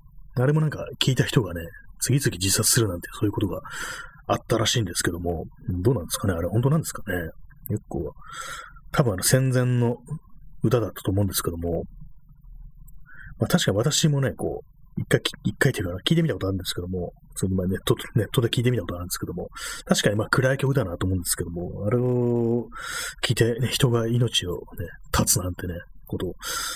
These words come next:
あるんだって考えると、まあでも、そのぐらいこう、昔のこうね、世界では、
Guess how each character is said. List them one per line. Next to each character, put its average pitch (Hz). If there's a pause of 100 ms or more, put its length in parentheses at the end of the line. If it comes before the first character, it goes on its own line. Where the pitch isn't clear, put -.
(160)
あ -
る 107
ん 95
だ 85
っ -
て -
考 98
え 90
る 87
と、 87
ま 95
あ 92
で 98
も、 87 (280)
そ -
の 143
ぐ 151
ら 147
い 139
こ 135
う、 131
昔 123
の 117
こ 110
う -
ね、 104 (1400)
世 -
界 85
で 87
は、 -